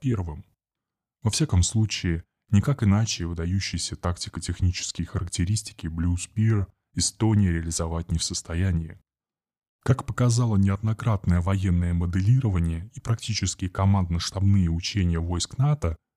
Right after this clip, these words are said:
в случае российского военного вторжения вся Прибалтика становится советской максимум за трое суток. А вот конкретно Эстония за восемь-десять часов. То есть ни о какой долгосрочной блокаде Балтийского флота не может идти речи даже в теории.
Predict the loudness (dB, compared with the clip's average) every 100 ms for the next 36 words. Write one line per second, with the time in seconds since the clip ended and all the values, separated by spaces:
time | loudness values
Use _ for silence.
0 | -8 2 2 4 2 2 2 -2 -6 -2
1 | 0 2 2 2 2 0 -4 -6 -4 2
2 | 4 4 4 0 _ -4 0 2 2 2
3 | 0 -2 -6 -6 -4 0 0 0 -4 -6
4 | -4 -2 0 0 0 0 4 4 2 -2
5 | 0 2 2 2 -2 -4 -6 -4 -4 -6
6 | -8 -10 -12 -20 -20 _ _ _ _ _
7 | _ 0 4 4 4 4 2 0 2 0
8 | 2 4 8 8 4 -2 -6 0 2 2
9 | 2 2 4 2 2 -2 -4 -6 -6 -10
10 | -14 -20 _ _ _ _ _ _ _ _
11 | _ 4 6 6 2 0 -2 0 2 2
12 | 0 0 0 -2 0 -2 -2 -4 -2 -4
13 | -4 -4 -6 -4 -6 -4 -6 -6 -2 -2
14 | 0 4 4 6 4 2 -2 -6 -2 0
15 | 0 -2 -2 0 -2 -4 -4 2 2 4
16 | 0 -2 -8